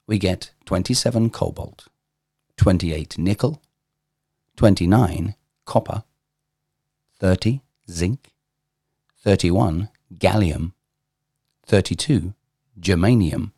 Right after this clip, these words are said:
thirty-three arsenic, thirty-four selenium, thirty-five bromine,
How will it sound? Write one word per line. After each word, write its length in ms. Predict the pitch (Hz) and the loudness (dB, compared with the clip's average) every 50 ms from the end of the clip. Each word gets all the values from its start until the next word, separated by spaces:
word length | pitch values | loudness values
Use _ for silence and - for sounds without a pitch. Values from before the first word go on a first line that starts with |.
| _ _ _ _ _ _ _ _ _ _ _ _ _ _ _ | _ _ _ _ _ _ _ _ _ _ _ _ _ _ _
thirty-three 760 | _ - 107 101 - 95 90 - - - 139 107 - 87 101 - _ _ _ _ _ _ _ _ | _ 0 0 2 2 0 -2 -2 -2 0 0 0 0 -4 -8 -10 _ _ _ _ _ _ _ _
arsenic, 640 | - 95 98 98 - - 78 - 82 - _ - _ _ _ _ _ _ _ _ _ _ _ _ _ _ _ _ _ _ _ _ _ | 0 0 2 2 0 -4 -6 -8 -10 -14 _ -20 _ _ _ _ _ _ _ _ _ _ _ _ _ _ _ _ _ _ _ _ _
thirty-four 760 | _ 110 107 101 - 104 92 - 139 143 113 78 - 90 - - _ _ _ _ _ _ _ _ _ _ _ | _ 2 2 4 2 0 2 2 2 2 2 0 -4 -8 -12 -16 _ _ _ _ _ _ _ _ _ _ _
selenium, 760 | _ - - - 92 85 95 113 117 98 80 - - 87 95 - _ _ _ _ _ _ _ _ _ _ _ _ _ _ _ _ _ _ _ _ _ _ _ _ | _ -4 0 0 2 2 4 2 2 0 -2 -4 -6 -8 -12 -14 _ _ _ _ _ _ _ _ _ _ _ _ _ _ _ _ _ _ _ _ _ _ _ _
thirty-five 800 | - 113 101 - 92 82 - - 123 104 80 85 87 - - _ _ _ _ _ _ _ _ _ _ _ _ _ _ | 0 2 2 2 0 0 0 0 2 2 0 -2 -8 -12 -16 _ _ _ _ _ _ _ _ _ _ _ _ _ _
bromine, 580 | - - 110 117 113 87 85 90 87 92 101 - | 2 6 8 8 8 6 2 -2 -8 -12 -14 -16